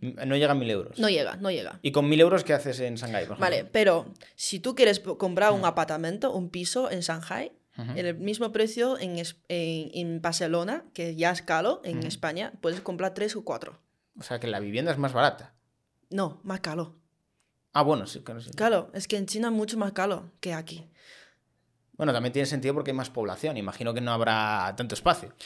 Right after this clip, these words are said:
Speaker 2: Eh, eso sí, y también es porque cincuenta por ciento de las transacciones de inmobiliario
Speaker 1: Ajá.
Speaker 2: está controlado por los ricos. Entonces, la gente normal corriente le va a costar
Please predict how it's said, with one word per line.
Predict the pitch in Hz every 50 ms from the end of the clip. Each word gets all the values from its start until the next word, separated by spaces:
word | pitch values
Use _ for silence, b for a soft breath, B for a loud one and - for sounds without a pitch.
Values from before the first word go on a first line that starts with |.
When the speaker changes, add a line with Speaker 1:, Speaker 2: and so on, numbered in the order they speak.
| B B B B B B _ -
Speaker 2:
Eh, | - 208 202 196 190 185 180 180 175 175 170 -
eso | - 185 175 - 214 214
sí, | 214 - 202 - -
y | 214
también | 214 208 185 180 190 208 226
es | 220 220
porque | - 208 190 196 185 175
cincuenta | - 185 175 170 180 180 180 214 214
por | 233 208
ciento | 208 - 185 175 185 208
de | 214 208
las | 190 175 170 -
transacciones | - 170 165 165 165 - 160 160 - - 196 196 208 220
de | 214 196
inmobiliario | 185 170 165 160 165 160 165 170 180 196 226 247
Speaker 1:
Ajá. | 233
Speaker 2:
está | 208 - 196
controlado | 190 185 170 175 170 170 170 190 214 220 214
por | 190 175
los | 165 160 165
ricos. | 151 151 160 - - - - - - _ _ _ _ B B B B B B B B B B
Entonces, | - 190 180 175 196 196 196 202 -
la | - 185 175 160
gente | 160 165 175 165 165 190 190
normal | 196 180 180 185 190 190
corriente | 208 208 208 220 214 214 220 220 226 240 285 - -
le | - 185 175 170 170 165
va | 170 185
a | 190
costar | 196 190 185 - - 208 196 185 175